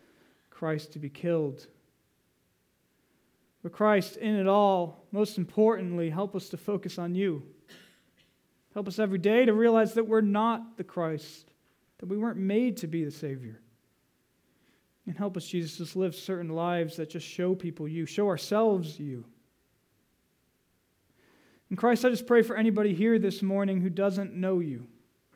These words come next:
who's striving for joy and happiness and other things beside you. Jesus, just draw them towards you. Let them see what you did on the cross, how loving and humble and sacrificial you are.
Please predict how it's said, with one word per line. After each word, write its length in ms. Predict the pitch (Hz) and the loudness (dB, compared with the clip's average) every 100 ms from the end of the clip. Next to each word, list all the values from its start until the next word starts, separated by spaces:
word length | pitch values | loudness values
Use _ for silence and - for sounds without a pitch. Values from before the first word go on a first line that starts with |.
| _ _ _ _ _ _ _ _ | _ _ _ _ _ _ _ _
who's 120 | 185 | -12
striving 540 | - - 208 220 208 196 | -8 0 4 4 4 0
for 180 | - 175 | -2 -6
joy 460 | 160 190 202 196 | 0 2 2 0
and 100 | 185 | -2
happiness 640 | 165 185 190 190 185 185 185 | -4 -4 -4 -4 -4 -6 -8
and 200 | 170 160 - | -8 -10 -10
other 220 | 180 180 | -6 -6
things 380 | 180 185 180 175 | -6 -4 -4 -6
beside 580 | 180 - 185 180 170 | -12 -8 -6 -4 -4
you. 140 | 156 151 | -6 -8
Jesus, 360 | 151 180 170 | -6 -6 -6
just 280 | 175 185 - _ - | -10 -14 -16 _ -12
draw 300 | 202 185 185 | -6 -4 -4
them 200 | 170 143 | -6 -10
towards 400 | - 165 151 156 | -8 -6 -6 -8
you. 140 | 151 - _ _ _ _ _ _ _ _ _ _ _ _ _ _ _ | -10 -14 _ _ _ _ _ _ _ _ _ _ _ _ _ _ _
Let 160 | - 190 | -10 -6
them 120 | 180 | -4
see 240 | - 196 185 | -4 -2 0
what 220 | 175 175 | 0 -4
you 60 | |
did 180 | 165 180 | -4 -2
on 120 | 170 | -4
the 60 | 151 | -8
cross, 800 | - - 175 170 165 - - - _ _ _ _ | -12 -6 -4 -2 -6 -10 -18 -20 _ _ _ _
how 120 | - | -8
loving 600 | 180 180 190 196 180 170 | -4 0 0 0 0 -4
and 100 | 165 | -6
humble 360 | 151 190 190 180 | -4 -2 0 -2
and 80 | 170 | -4
sacrificial 680 | 180 175 165 156 180 - 165 | -4 -6 -6 -8 -8 -6 -6
you 240 | 165 160 | -6 -6
are. 260 | 156 156 | -6 -8